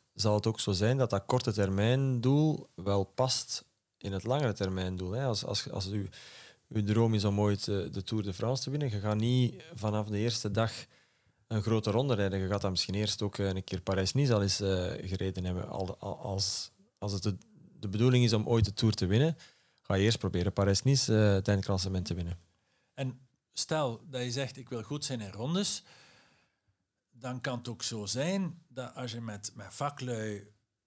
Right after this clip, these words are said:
Speaker 2: dat bepaalt, dat je zegt, "Oké, dan gaan we nu twee jaar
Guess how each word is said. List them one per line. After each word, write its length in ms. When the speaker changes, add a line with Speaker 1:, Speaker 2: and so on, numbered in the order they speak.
Speaker 2:
dat 220
bepaalt, 720
dat 180
je 80
zegt, 260
"Oké, 300
dan 120
gaan 160
we 100
nu 200
twee 280
jaar 500